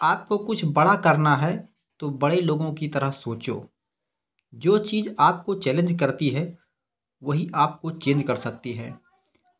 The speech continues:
अपने सपनों को साकार करने का सर्वश्रेष्ठ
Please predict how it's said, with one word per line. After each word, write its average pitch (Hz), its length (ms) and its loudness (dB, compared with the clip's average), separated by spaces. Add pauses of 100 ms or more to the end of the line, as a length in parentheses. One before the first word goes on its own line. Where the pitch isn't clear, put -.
(120)
अपने 185 360 -2
सपनों 190 500 0
को 202 160 2
साकार 165 500 2
करने 165 360 2
का 170 120 2
सर्वश्रेष्ठ 147 760 -4